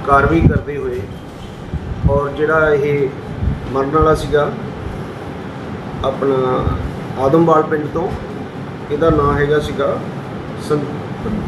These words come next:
ਵਰਿੰਦਰ, ਔਰ ਇਹਦੇ ਭਤੀਜੇ ਨੇ ਹੀ ਇਹਦਾ ਮਰਡਰ ਕਰ ਦਿੱਤਾ ਸੀਗਾ, ਜਿਹੜਾ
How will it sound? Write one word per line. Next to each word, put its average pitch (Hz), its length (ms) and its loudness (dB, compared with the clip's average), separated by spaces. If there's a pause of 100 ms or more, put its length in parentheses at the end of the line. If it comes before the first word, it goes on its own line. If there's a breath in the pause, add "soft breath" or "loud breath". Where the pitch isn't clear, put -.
(540)
ਵਰਿੰਦਰ, 160 420 6 (1400)
ਔਰ 156 360 4 (140)
ਇਹਦੇ 185 540 6
ਭਤੀਜੇ 165 460 4
ਨੇ 185 80 6
ਹੀ 170 240 4 (380)
ਇਹਦਾ 156 180 0
ਮਰਡਰ 139 320 0
ਕਰ 131 160 -4
ਦਿੱਤਾ 123 340 -6
ਸੀਗਾ, 139 280 -2 (920)
ਜਿਹੜਾ 147 440 2